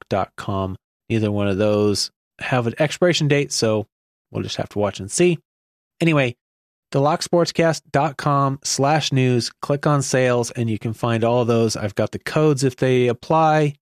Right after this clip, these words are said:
in there, as lo-, well as what the discount is, and a link to where you can use the code. Moving on to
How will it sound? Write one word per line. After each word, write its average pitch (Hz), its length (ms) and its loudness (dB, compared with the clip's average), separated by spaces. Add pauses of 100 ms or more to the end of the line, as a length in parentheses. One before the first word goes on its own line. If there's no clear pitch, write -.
(180)
in 160 200 2
there, 147 420 2
as 113 140 -4
lo-, 123 260 2
well 127 240 0
as 117 100 -2
what 123 120 0
the - 80 -4
discount 123 420 0
is, 117 240 0
and 110 260 -4
a 104 140 0
link 123 460 -2
to 107 260 0
where 110 160 2
you 117 100 0
can - 160 -8
use 127 200 0
the 98 100 -8
code. - 300 -2 (600)
Moving 202 300 2
on 170 160 2
to 113 140 -2